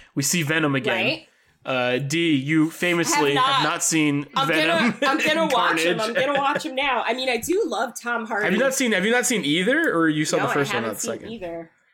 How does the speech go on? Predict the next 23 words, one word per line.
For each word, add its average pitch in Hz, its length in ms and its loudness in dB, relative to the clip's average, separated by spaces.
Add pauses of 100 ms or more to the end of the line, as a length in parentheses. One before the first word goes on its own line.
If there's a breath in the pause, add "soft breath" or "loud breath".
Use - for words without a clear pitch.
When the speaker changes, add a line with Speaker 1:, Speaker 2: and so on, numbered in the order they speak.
Speaker 2:
Uh, 185 500 -4 (160)
Speaker 1:
You're 147 160 2
in 170 60 0
for 143 140 -2
a 127 40 -2
treat. 117 340 -2
Those 131 160 -2
movies 160 240 2
are 123 200 2
fucking 131 420 -6
dumb 107 440 -6
and - 80 -8
they're 277 60 0
Speaker 2:
I, 302 120 0
Speaker 1:
fun. 302 340 -4
Speaker 2:
you 302 180 -6
know, 330 360 -4 (120)
I 254 80 -14
feel 370 260 -10
like 339 260 -8 (500)
I 233 160 -8
am, 330 220 -8
like, 165 320 -10